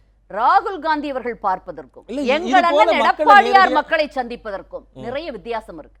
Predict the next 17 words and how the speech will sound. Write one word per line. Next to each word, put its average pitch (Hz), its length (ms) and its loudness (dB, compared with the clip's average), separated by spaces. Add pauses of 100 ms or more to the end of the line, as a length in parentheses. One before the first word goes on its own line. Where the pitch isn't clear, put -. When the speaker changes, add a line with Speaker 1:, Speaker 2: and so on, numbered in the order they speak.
(120)
Speaker 2:
ம். 131 220 -18 (300)
Speaker 1:
அதாவது 262 760 -4 (240)
நாடகமாக 269 920 -2 (120)
இப்பொழுது 269 380 -4
கிராம 320 400 -2
சபை 320 320 -10
கூட்டம், 294 340 -10
அதாவது 262 280 -12
கரும்பு 508 560 -2
காட்டுல 370 300 -2 (120)
கான்கிரீட் 415 640 -6
ரோடு 349 260 0
போட்டு 370 320 -2
நடந்தீங்களே, 330 560 0 (120)
ஏயான்னு 415 680 -2
யாராவது 339 500 -2
கேட்டீங்களா? 302 380 -8